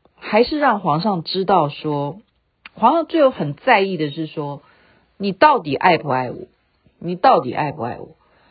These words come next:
那么他想说，皇上你真的这么纠结这个问题的话，我就还是，也就让你知道吧，哈。他就告诉他说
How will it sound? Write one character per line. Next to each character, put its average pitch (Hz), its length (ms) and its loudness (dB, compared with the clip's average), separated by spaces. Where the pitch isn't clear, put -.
那 240 160 4
么 180 120 0
他 214 360 -4
想 139 300 -6
说， 185 180 -2
皇 165 360 -2
上 190 280 -2
你 135 320 -10
真 214 220 -6
的 185 80 -2
这 - 300 -10
么 180 80 0
纠 185 320 4
结 123 180 -4
这 143 100 -4
个 143 100 -4
问 160 200 0
题 113 200 -16
的 - 120 -14
话， 139 300 -18
我 156 160 -2
就 185 160 0
还 156 160 -4
是， 143 440 -8
也 156 180 -2
就 185 240 0
让 185 220 0
你 120 100 -6
知 - 220 -14
道 143 220 0
吧， - 320 -18
哈。 139 260 -16
他 170 160 0
就 147 540 -8
告 135 200 -2
诉 - 120 -16
他 - 220 -14
说 135 400 -14